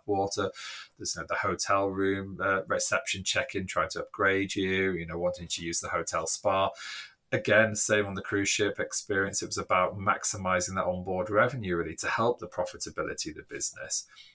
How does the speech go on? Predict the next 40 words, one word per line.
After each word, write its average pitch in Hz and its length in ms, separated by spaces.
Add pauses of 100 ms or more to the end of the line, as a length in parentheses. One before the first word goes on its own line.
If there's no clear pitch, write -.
(140)
but - 80
also - 280
to - 140
give 92 180
the 92 80
guests 107 380
a, 92 240
an 90 100
enhanced 87 500
great 95 320
time, 80 460
you 82 80
know, 82 220 (600)
to 104 200
ensure 98 400
that 87 200
they 90 140
were 90 140
enjoying 87 460
the 85 120 (300)
maybe 95 380
wines 92 520
that - 60
they 85 80
would 90 140
have 92 80
never 90 200
thought 87 300
of 87 80
buying 87 360
before 87 260
in 87 80
the 87 80
restaurant, 87 520
or 80 120
having 92 340
that 90 200
unique 87 340
spa 90 400
experience, 90 800